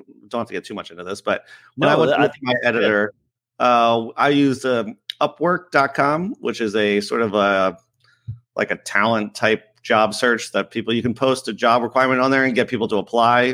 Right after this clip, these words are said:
Speaker 1: or you can reach out to people and see if they wanna apply. So I tested out three editors. They were all different price ranges, like thirty-five, forty-five, fifty-five. And, um, I gave them all the same video, and I told them to edit it.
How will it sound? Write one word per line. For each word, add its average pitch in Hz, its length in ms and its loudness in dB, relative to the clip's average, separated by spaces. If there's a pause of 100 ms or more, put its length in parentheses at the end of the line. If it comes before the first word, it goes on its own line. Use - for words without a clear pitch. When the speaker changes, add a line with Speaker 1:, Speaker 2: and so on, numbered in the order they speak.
Speaker 1:
or 101 200 -2
you 101 60 -2
can 98 140 -12
reach 110 200 -6
out 104 120 -2
to 104 80 -16
people 117 260 -4
and 107 100 -4
see 110 80 -6
if 101 60 -8
they 107 80 0
wanna 101 160 -2
apply. 117 320 -2 (220)
So 135 160 0
I 143 80 4
tested 147 320 0
out 110 180 2
three 151 160 4
editors. 95 540 -2 (920)
They 127 80 2
were 143 100 4
all 143 120 4
different 143 280 -2
price 113 200 0
ranges, 104 340 -6
like 95 220 -8
thirty-five, 110 580 -2
forty-five, 98 460 -2
fifty-five. 98 480 -4 (640)
And, 107 420 0
um, 104 800 0 (160)
I 117 140 0
gave 120 240 0
them 135 140 0
all 131 220 2
the 147 100 2
same 143 220 2
video, 131 460 2
and - 120 -8
I 107 80 -2
told 110 200 -4
them 117 120 -2
to 113 80 -2
edit 117 240 0
it. 139 180 2